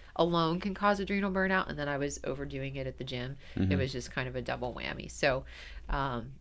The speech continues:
Speaker 1: not everybody's like that. So I do wanna say everybody's body reacts differently to everything.
Speaker 2: Yeah.
Speaker 1: This was just my specific situation. So got that under control and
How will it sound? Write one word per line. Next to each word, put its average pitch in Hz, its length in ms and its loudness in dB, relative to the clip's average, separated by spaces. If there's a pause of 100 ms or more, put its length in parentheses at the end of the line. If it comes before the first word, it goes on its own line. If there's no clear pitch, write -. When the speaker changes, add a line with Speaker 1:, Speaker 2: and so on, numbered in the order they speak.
(140)
Speaker 1:
not 175 180 10
everybody's 180 440 6
like 135 180 2
that. - 260 -4
So 151 140 0
I 135 80 4
do 139 120 -4
wanna 139 160 -4
say 135 200 2
everybody's 135 480 0
body 135 640 2
reacts 123 340 0
differently 123 680 -4
to 123 420 -4 (140)
everything. 131 640 4 (180)
Speaker 2:
Yeah. 180 160 4
Speaker 1:
This 156 180 6
was 151 160 -2
just 135 200 -2
my 139 180 -2
specific 131 480 -6
situation. - 680 -4 (340)
So 226 220 6
got 240 240 10
that 262 160 8
under 226 160 2
control 160 600 4 (220)
and 151 720 2